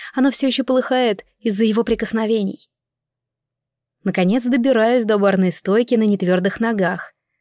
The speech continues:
Положив руки на металлическую холодную поверхность в попытке понизить температуру, роняю голову на предплечье. По пути сюда я ощущала его взгляд на своей заднице и ради него старалась качать бёдрами посильнее.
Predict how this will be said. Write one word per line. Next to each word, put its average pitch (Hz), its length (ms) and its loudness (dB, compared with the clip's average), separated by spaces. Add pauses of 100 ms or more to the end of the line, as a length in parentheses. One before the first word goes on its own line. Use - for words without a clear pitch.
(280)
Положив 240 480 2
руки 233 300 2
на 214 180 0
металлическую 202 760 0
холодную 202 480 0
поверхность 196 680 -2 (220)
в - 80 -20
попытке 247 420 -2
понизить 226 540 0
температуру, 220 760 0 (420)
роняю 269 420 2
голову 240 400 2
на 214 100 0
предплечье. 180 760 -8 (880)
По 226 100 -2
пути 247 280 -2
сюда 262 380 0
я 208 220 2
ощущала 226 540 0
его 208 280 0
взгляд 220 460 -2
на 226 60 -4
своей 269 360 -2
заднице 240 640 -4 (500)
и 240 120 -2
ради 220 240 2
него 208 260 2
старалась 196 500 -2 (220)
качать 226 420 0
бёдрами 233 440 2
посильнее. 202 720 -2